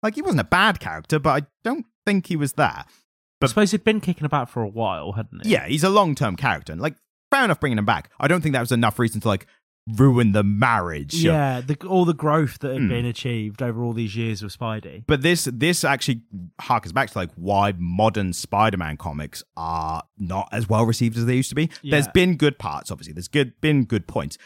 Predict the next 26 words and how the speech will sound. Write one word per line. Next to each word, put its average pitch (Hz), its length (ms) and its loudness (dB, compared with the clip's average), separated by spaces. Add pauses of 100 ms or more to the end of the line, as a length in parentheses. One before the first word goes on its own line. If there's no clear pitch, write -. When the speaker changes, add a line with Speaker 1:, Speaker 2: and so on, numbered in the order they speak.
(200)
Speaker 1:
But 131 140 -2
they're 143 100 0
just 131 200 -4
constantly, 135 800 -2
like, 120 280 0 (180)
ruining 120 560 4
Peter 113 240 -2
Parker's 110 400 -2
life. 135 480 -2
Speaker 2:
Yeah. 135 360 -4
Speaker 1:
But 151 220 2
not 180 240 0
just 147 200 -6
ruining 156 240 4
his 120 100 0
life 139 220 2
where 120 100 4
it's 113 80 0
like, 120 160 0 (120)
"How 82 200 -6
does 95 120 -6
he 110 60 -2
get 123 140 -4
past 180 380 0
this?" 123 240 -8
Speaker 2:
Mm-hmm. 117 120 -14